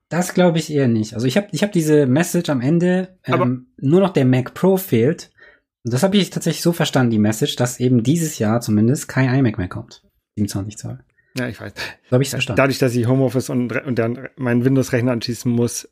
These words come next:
Speaker 2: ähm, könnte ich mir halt eh nicht, de-, also wäre der halt siebenundzwanzig Zoll iMac wahrscheinlich für mich eh nicht,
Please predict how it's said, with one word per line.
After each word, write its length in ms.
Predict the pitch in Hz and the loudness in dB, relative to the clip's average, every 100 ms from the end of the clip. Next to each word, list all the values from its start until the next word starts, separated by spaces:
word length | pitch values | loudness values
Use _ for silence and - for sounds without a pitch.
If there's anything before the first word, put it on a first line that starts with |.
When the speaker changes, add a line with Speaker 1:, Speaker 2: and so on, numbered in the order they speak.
| - | -4
Speaker 2:
ähm, 440 | 110 107 110 139 | -2 0 -4 -8
könnte 280 | - - 131 | -4 0 0
ich 120 | 127 | 0
mir 180 | 127 127 | 0 0
halt 180 | 117 - | 0 0
eh 160 | 123 127 | 2 4
nicht, 320 | 123 107 - | 2 -2 -6
de-, 120 | 113 | -6
also 360 | 110 98 95 101 | -4 -6 -8 -4
wäre 260 | 113 117 | -2 -2
der 260 | 113 110 104 | -2 -2 -4
halt 160 | 107 123 | -6 -8
siebenundzwanzig 560 | 110 113 - 110 104 | -6 -6 -6 -8 -10
Zoll 320 | - 120 113 117 | -6 -2 -2 -2
iMac 480 | 123 113 110 - - - _ - | -4 -2 -6 -10 -20 -20 _ -10
wahrscheinlich 500 | 113 - 123 135 - | -6 -2 0 0 0
für 120 | 127 | 0
mich 340 | 127 135 - _ _ _ | 2 0 -4 _ _ _
eh 260 | 147 147 151 | 2 4 4
nicht, 420 | 143 143 139 | 4 2 0